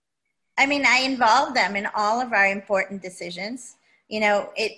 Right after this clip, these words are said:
ultimately I make the decision, but I definitely ask them what they think. And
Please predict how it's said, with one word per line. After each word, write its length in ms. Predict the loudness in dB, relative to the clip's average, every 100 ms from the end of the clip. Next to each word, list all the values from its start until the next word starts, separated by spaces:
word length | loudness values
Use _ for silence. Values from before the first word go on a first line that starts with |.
| 0
ultimately 500 | 0 0 -2 0 0
I 120 | 2
make 300 | 0 -4 -4
the 60 |
decision, 640 | -8 -8 -8 -8 -6 -6 -2
but 300 | 2 2 0 -6 -12 0
I 500 | 4 6 4 0 -2
definitely 640 | 0 0 -2 -6 -4 -6 -2
ask 340 | 0 0 -2
them 160 | -6 -4
what 220 | -4 -4
they 260 | -4 -4 -8
think. 380 | -10 -8 -10 -6
And 220 | -6 -6